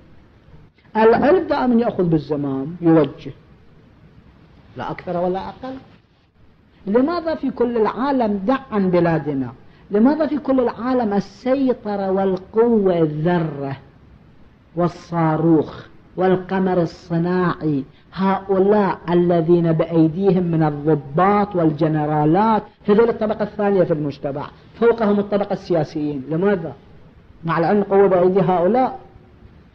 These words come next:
مع العلم الفلوس بأيدي هؤلاء الاقتصاديين في العالم والبنوك، الطبقة السياسيين فوقهم. لماذا هذا الشيء؟ لأن العلم أقوى من الصاروخ، ولأن العلم أقوى من الاقتصاد،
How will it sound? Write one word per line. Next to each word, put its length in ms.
مع 240
العلم 300
الفلوس 380
بأيدي 340
هؤلاء 460
الاقتصاديين 680
في 100
العالم 380
والبنوك، 540
الطبقة 320
السياسيين 520
فوقهم. 600
لماذا 400
هذا 220
الشيء؟ 400
لأن 400
العلم 400
أقوى 400
من 140
الصاروخ، 540
ولأن 400
العلم 340
أقوى 320
من 120
الاقتصاد، 640